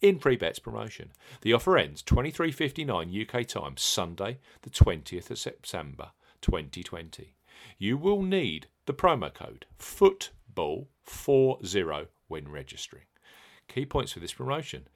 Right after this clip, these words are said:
It's open to United Kingdom residents, and that includes Northern Ireland. Use the promo code football forty when registering. Football forty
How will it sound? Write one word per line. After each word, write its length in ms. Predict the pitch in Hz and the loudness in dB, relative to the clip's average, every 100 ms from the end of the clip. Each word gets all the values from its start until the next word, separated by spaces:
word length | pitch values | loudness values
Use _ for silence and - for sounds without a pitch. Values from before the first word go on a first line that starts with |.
| _ - | _ -12
It's 160 | 127 143 | 0 6
open 300 | 147 139 113 | 6 6 -4
to 120 | 92 | -6
United 380 | 85 90 80 - | -6 -8 -10 -14
Kingdom 340 | 98 80 78 | -16 -14 -12
residents, 540 | 82 80 - 98 98 - | -10 -10 -10 -12 -12 -12
and 160 | 95 98 | -10 -8
that 220 | 110 107 - | -8 -10 -12
includes 440 | 117 104 78 - | -8 -6 -6 -8
Northern 280 | 85 76 76 | -12 -12 -12
Ireland. 440 | 78 73 71 - - - - - | -12 -14 -16 -20 -20 -20 -20 -4
Use 220 | 104 104 | -2 -2
the 60 | |
promo 360 | 135 135 135 101 | 2 4 4 2
code 220 | 95 80 | 0 -2
football 640 | - - - - 147 143 143 | -6 -8 -8 -2 0 0 -4
forty 420 | - 117 92 98 | -6 -4 -2 0
when 380 | 98 104 92 82 | -2 -4 -8 -10
registering. 460 | 82 - - - 69 | -12 -12 -16 -18 -20
Football 1120 | - - 196 - - - - 123 110 110 - _ _ | -18 0 2 2 -2 -14 4 8 8 6 -4 _ _
forty 680 | - 160 147 147 104 92 | 0 6 6 6 0 0